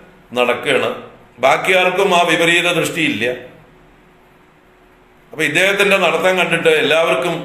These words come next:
വല്ലായ്മ തോന്നുന്നുണ്ട്, ചിരി വരുന്നുണ്ട്. പക്ഷേ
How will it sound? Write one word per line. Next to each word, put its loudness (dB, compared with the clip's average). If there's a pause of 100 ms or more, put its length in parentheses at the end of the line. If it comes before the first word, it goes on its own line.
(1040)
വല്ലായ്മ 0
തോന്നുന്നുണ്ട്, 2
ചിരി 0
വരുന്നുണ്ട്. 0 (840)
പക്ഷേ 2